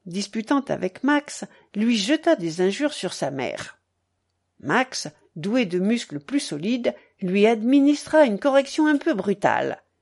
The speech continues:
et lui cassa deux dents d'un coup de poing. Lucie se plaignit. On voulut obtenir des excuses du jeune Berchon,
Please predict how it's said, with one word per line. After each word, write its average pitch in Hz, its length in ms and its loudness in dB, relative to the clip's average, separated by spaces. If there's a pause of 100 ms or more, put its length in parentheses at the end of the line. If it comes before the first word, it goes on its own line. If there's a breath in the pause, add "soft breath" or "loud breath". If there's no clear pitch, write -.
(160)
et 247 100 2
lui 277 220 0
cassa 311 600 4
deux 233 360 2
dents 320 240 2
d'un 269 180 2
coup 233 140 -4
de 165 100 -2
poing. 143 320 -2 (1040)
Lucie 170 420 -6
se - 120 -4
plaignit. 208 580 0 (720)
On 156 120 -2
voulut 185 420 0
obtenir 190 560 0
des 151 240 -4
excuses 233 480 -2
du 151 100 -8
jeune 143 280 -6
Berchon, 285 500 0